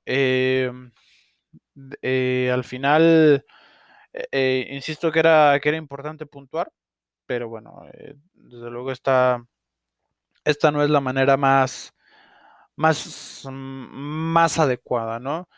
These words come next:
Eh, no es lo que, no es lo que se, lo que se pretende, no es el, no es el plan A. Ha llegado la victoria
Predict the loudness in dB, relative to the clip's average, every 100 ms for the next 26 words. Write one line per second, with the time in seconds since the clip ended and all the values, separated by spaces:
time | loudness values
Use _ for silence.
0 | _ -8 -4 -4 -4 -4 -2 0 0 2
1 | 4 6 6 4 2 -2 _ _ _ _
2 | -20 -6 0 2 2 2 0 2 4 4
3 | 4 4 2 0 -2 -6 _ _ _ _
4 | _ _ _ -6 -2 2 2 2 0 0
5 | 2 -2 -2 -6 -10 -16 _ -20 -10 -8
6 | -2 2 4 6 4 0 -2 0 0 2
7 | 0 -2 -8 0 2 2 0 _ _ -20
8 | _ _ _ _ _ _ _ _ _ _
9 | _ _ 2 6 6 6 4 -2 -8 -4
10 | -2 2 0 -2